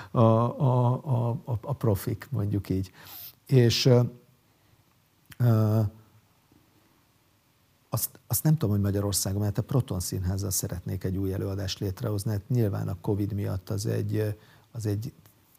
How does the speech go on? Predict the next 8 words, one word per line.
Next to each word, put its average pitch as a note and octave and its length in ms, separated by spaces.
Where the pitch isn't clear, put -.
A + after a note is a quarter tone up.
végtelenül G2+ 920
nehéz F#2+ 440
helyzetbe G#2 480
sodródott, A2 840
ö, A2 280
hely G#2 440
jelenleg A#2+ 640
a, A#2+ 320